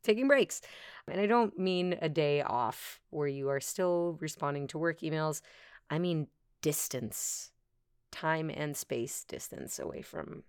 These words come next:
the thing. Another thing I loved hearing about was how each of these women had, like, you know, real-time, real-life examples of longevity,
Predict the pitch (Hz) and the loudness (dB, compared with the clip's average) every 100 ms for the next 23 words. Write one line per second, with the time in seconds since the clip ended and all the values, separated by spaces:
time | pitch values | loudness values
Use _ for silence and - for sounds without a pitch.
0 | _ - - 220 - - - - - - | _ -12 0 2 2 -6 -20 -20 -20 -18
1 | - 156 160 156 160 147 143 143 135 147 | -2 2 4 4 2 4 4 2 0 -4
2 | 143 143 139 139 143 - 135 - - 208 | -2 -2 0 0 0 0 -2 2 4 6
3 | 196 175 180 165 170 165 156 147 - 147 | 6 6 4 4 4 4 2 2 2 2
4 | 139 - _ _ _ - 285 165 135 - | 2 -2 _ _ _ -6 2 4 4 0
5 | _ _ 160 170 190 190 - 170 160 156 | _ _ 0 6 8 6 4 4 6 4
6 | 139 165 175 165 147 143 147 - - _ | 4 4 6 6 6 4 2 -4 -12 _
7 | 147 143 160 151 156 151 151 - 170 165 | -2 0 2 2 2 2 2 4 6 8
8 | 160 165 - _ 165 151 151 151 143 143 | 6 2 -2 _ 2 4 4 2 2 0
9 | 139 139 | 0 -2